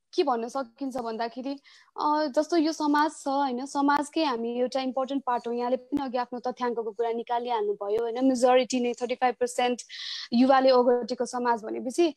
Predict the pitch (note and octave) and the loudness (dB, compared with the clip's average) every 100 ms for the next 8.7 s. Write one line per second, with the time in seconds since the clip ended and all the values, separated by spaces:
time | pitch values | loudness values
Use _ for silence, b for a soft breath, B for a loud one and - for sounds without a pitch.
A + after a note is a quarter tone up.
0 | B B - B3 B3 C4+ D#4 D4+ D4 - | B B -4 -2 0 2 4 4 2 0
1 | C#4+ C#4 C#4 - C#4 C#4+ C4+ A#3 A#3 A#3 | 0 2 0 -2 -10 -6 -2 -2 0 0
2 | B3+ C#4 - C#4 C#4 C#4 C4 B3 B3 B3+ | 0 -2 0 0 0 -2 -6 -10 -8 -8
3 | C4 C4 C#4+ A#3+ B3+ A3 A#3 - - _ | -6 -2 0 0 2 0 0 -8 -12 _
4 | _ _ C#4 D4+ D4 C#4 C#4 D4+ D4+ C#4+ | _ _ -6 0 0 0 0 2 0 0
5 | C#4+ C#4+ D4+ C4 A3 A3+ C#4 B3 A#3 C#4 | 0 2 2 0 -4 -2 -2 -2 -4 0
6 | C#4 C4 C4 B3+ B3 D4+ C#4 C4 C4 B3+ | 0 0 -2 -4 -6 -8 -8 -10 -12 -8
7 | B3 C4 C4 C4 C4+ C4+ - A3+ G#3 G#3+ | -4 -6 -4 -4 -2 -4 -6 -20 -20 -16
8 | B3 - B3 B3 B3 A3+ | -14 -12 -8 -8 -8 -10